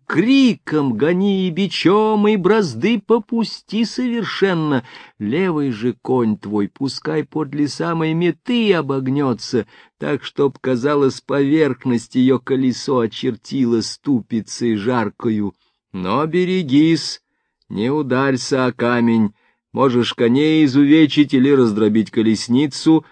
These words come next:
в радость тристателям всем, а тебе одному в посрамлении. Будь, мой сын, рассудителен, будь осторожен, любезный. Если уже близ меты возьмешь ты вперед и погонишь, верь,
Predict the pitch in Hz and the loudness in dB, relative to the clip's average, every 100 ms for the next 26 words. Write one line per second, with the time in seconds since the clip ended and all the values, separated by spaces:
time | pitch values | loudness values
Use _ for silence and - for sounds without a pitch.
0 | _ 117 139 147 139 131 127 123 139 135 | _ 0 4 4 4 4 4 2 2 4
1 | - - 143 131 - 123 123 113 - 131 | 2 0 0 0 0 4 4 2 2 4
2 | 123 117 104 127 127 127 123 123 143 196 | 4 2 0 2 2 2 0 -2 0 2
3 | 139 - 107 - 110 110 107 107 104 101 | 2 0 -4 -2 -2 0 2 2 2 2
4 | 95 90 - _ _ - 95 135 151 143 | 0 -4 -10 _ _ -10 -4 -2 -2 -4
5 | 139 139 127 - 139 156 139 131 - - | -6 -4 -4 -4 -4 -2 -4 -4 -6 -8
6 | 131 98 160 160 160 143 120 92 - _ | -6 -4 -6 -6 -6 -4 -4 -6 -10 _
7 | _ 92 131 143 160 - 165 143 156 185 | _ 0 0 2 -2 0 2 4 6 4
8 | 165 190 180 190 160 180 165 120 139 117 | 2 2 0 -2 2 2 2 0 0 0
9 | - - _ - 90 104 160 160 - 156 | -2 -20 _ -14 -6 -4 -4 -4 -4 -2
10 | 156 143 117 165 175 147 151 120 - 113 | 0 0 0 0 0 0 0 0 0 2
11 | 185 254 233 247 233 196 190 190 143 - | 2 0 -2 2 2 2 2 2 0 2
12 | 151 - 170 160 156 127 135 123 151 139 | 2 4 4 6 6 4 2 2 0 4
13 | 147 139 127 113 - - 104 110 160 175 | 6 8 6 4 0 -6 -4 -2 0 2
14 | 170 | 2